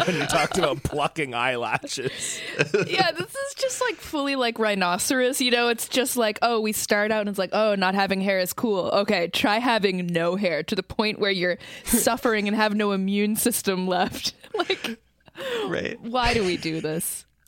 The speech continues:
Speaker 2: But it's, it's, at least it's good to know that it, it started at the beginning of civilization. Like, it's not just, like, the internet that made us ridiculous. Like, truly, people have been nuts since antiquity.
Speaker 3: Yeah, the depth of the commitment, I, like, it's
Speaker 2: Mm.
Speaker 3: varied across cultures and eras, but,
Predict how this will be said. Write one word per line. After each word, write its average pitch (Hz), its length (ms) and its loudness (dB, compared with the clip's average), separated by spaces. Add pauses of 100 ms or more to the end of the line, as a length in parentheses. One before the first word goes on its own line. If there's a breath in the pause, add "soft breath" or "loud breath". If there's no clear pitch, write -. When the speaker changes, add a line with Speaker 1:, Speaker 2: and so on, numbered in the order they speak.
Speaker 2:
But 311 140 -2
it's, 320 180 0
it's, 349 100 -2
at 214 140 2
least 403 160 2
it's 381 100 -2
good 233 200 0
to 262 80 2
know 202 180 2
that 185 100 2
it, 175 180 0
it 175 200 -2
started 185 500 2
at 170 80 -4
the 175 60 -4
beginning 165 340 -2
of 165 100 -2
civilization. 151 880 -2
Like, 185 140 -4
it's 196 180 -6
not 202 280 -2
just, 180 260 -2
like, 160 280 -4
the 190 80 -6
internet 185 720 0 (160 loud breath)
that 180 120 2
made 175 200 2
us 165 160 -2
ridiculous. 160 680 -2
Like, 156 340 -4 (140 loud breath)
truly, 226 360 0
people 160 280 -4
have 151 140 -6
been 151 180 -8
nuts - 480 -6 (840 loud breath)
since 170 280 -2
antiquity. - 540 -4 (1080 loud breath)
Speaker 3:
Yeah, 151 180 -2
the 139 120 2
depth 131 400 -2
of 151 80 2
the 139 80 0
commitment, 107 800 0
I, 104 80 2
like, 104 240 0
it's 104 180 -2
Speaker 2:
Mm. - 60 -2
Speaker 3:
varied 104 340 4
across 95 380 0
cultures 95 520 -2
and 92 260 -4
eras, 110 420 -2
but, 92 320 -2